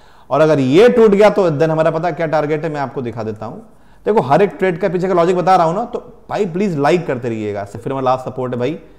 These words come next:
ये वाला, पहले ये, पहले ये, फिर उसके बाद ये फ़ोर्टी थ्री थाउजेंड सेवन हंड्रेड, ठीक है? तो ये हमारे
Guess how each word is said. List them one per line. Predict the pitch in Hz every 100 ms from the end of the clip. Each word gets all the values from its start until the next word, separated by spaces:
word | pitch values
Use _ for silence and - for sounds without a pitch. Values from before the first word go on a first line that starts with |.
| - - -
ये | 117 117 123
वाला, | 101 92 95 - - - -
पहले | 120 131
ये, | 127 185 - - - - - _ _ - -
पहले | 123
ये, | 131 175
फिर | 143
उसके | 120 131
बाद | 110
ये | 101 - - - -
फ़ोर्टी | 127 123 139
थ्री | - 135
थाउजेंड | 120 113 110 113 143 196 190 -
सेवन | - - 98 95
हंड्रेड, | 98 95 95 - - - - _ _ - - - -
ठीक | 120
है? | 190 185 - - _ - _
तो | 139
ये | 143 165
हमारे | 151 143 139 202